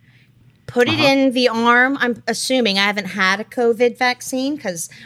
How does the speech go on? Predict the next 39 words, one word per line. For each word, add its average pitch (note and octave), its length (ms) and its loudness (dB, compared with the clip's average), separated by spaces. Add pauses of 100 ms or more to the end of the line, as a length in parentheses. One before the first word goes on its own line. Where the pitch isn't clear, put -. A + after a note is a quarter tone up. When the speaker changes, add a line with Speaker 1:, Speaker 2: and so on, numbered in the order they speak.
(100)
Speaker 1:
none A3 320 -2
exists G3+ 560 -6
and F#3+ 100 -6
I'm F3+ 140 -4
not F#3+ 200 -6
in F3+ 60 -12
any G3+ 260 -6
of G3 160 -6
the F#3 60 -12
trials. G3+ 680 -4 (540)
Um, F#3 540 -4 (120)
but A3+ 160 -4
then A#3+ 140 2
you A#3 80 0
do C#4 280 0
it F#3 200 2 (220)
<laughs> - 160 -4
and F4 160 4
then C4+ 380 0 (260)
you A#3 120 -8
take A#3+ 260 -4
it B3+ 120 -4
out F#4 420 0 (420)
and A#3+ 120 0
you A#3 100 0
put B3+ 360 -4
a G#3+ 60 -6
Band-Aid A3 580 -2
on, B2 460 -14 (120)
perhaps A3 380 -6
with G#3+ 180 -12
some G3+ 240 -6
gauze, F#3+ 380 -4
just - 160 -10
like A4 140 -8
when G#4 100 -4
you G#4 60 -8
get G4+ 100 -6
a, F#4+ 80 -12